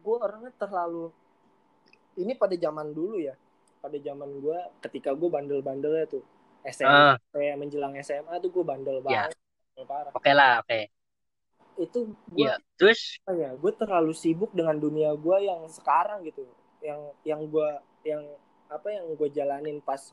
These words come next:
Speaker 1: waktu S M P menuju S M A kan.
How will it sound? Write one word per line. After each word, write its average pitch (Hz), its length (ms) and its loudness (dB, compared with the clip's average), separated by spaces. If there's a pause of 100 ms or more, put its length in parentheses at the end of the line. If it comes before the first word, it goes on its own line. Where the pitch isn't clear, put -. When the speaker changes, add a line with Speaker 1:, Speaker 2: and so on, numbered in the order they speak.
(500)
Speaker 1:
waktu 143 480 -2
S 139 160 -10
M 139 160 -10
P 139 160 -6
menuju 139 320 -6
S 135 160 -6
M 208 160 -2
A 156 120 -12
kan. 123 200 -12